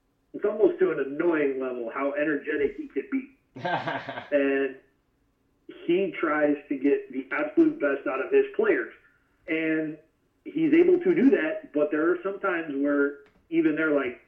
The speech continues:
Speaker 1: "Okay, just go away." Just like Myles Garrett said earlier this year, "I was only allowed to have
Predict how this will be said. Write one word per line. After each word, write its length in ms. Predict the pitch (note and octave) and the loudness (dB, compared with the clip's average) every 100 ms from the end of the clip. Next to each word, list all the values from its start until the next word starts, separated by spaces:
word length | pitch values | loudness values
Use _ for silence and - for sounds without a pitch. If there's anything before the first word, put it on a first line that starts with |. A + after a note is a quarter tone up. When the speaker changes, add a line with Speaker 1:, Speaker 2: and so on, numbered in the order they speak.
| _ _ _ - | _ _ _ -6
Speaker 1:
"Okay, 220 | C#3+ D3+ | -2 0
just 180 | C3 C3 - _ _ _ A2+ | -2 -6 -10 _ _ _ -2
go 180 | D#3 D3 | 2 2
away." 120 | C3 - _ _ _ _ | 0 -6 _ _ _ _
Just 120 | - _ _ _ _ _ - | -20 _ _ _ _ _ -6
like 160 | C#3 B2 | -4 -2
Myles 280 | E3 F#3+ D3+ | -2 0 4
Garrett 260 | G3 D#3+ E3+ | 4 4 0
said 100 | D3+ | 0
earlier 420 | D3+ D#3+ D3 C#3 | 2 2 4 4
this 180 | C#3 C#3 | 2 2
year, 160 | B2+ | 0
"I 80 | D3 | 0
was 140 | D3+ D3+ | 0 0
only 180 | D#3+ D#3+ | 0 0
allowed 300 | D3 D#3 C#3+ | 0 0 0
to 120 | C#3 - - | 0 -2 -6
have 120 | D3+ | -4